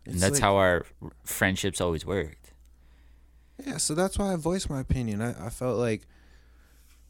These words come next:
Speaker 2: if anybody listened to it, maybe someone could hear me who's fucking extreme
Speaker 1: <laughs>
Speaker 2: and then hear me say that I have sole faith in God.
Speaker 1: Right.
Speaker 2: But I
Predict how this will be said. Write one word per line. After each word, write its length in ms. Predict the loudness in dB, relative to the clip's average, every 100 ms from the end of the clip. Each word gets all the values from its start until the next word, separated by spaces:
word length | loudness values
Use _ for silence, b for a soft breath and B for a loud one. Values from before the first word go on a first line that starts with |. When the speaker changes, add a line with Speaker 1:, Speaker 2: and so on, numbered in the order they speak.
| -8
Speaker 2:
if 220 | -8 -8 -10 0
anybody 600 | 4 4 4 4 2 2
listened 380 | 0 2 0 0
to 140 | -2
it, 80 | 0
maybe 220 | 0 0
someone 300 | 2 2 2
could 180 | 0 -6
hear 340 | -4 2 4
me 220 | 4 2 0
who's 240 | -2 -2
fucking 420 | 0 0 0 -2
extreme 840 | -4 -6 -8 -4 0 2 2 0 -4 B B -2
Speaker 1:
<laughs> 320 | 0 0 -4
Speaker 2:
and 180 | -2 2
then 360 | 4 4 0 -4 -12 -18
hear 360 | -6 0 2
me 140 | 4 2
say 300 | 2 2 2
that 260 | 2 0 -6 -20 -4
I 200 | 4 4
have 300 | 6 4 4 2
sole 340 | 4 4 4
faith 400 | 2 0 0 -4
in 160 | -8 -2
God. 460 | 2 2 2 -2 -8 -10 6
Speaker 1:
Right. 260 | 8 8 4 4
Speaker 2:
But 140 | 8
I 140 | 8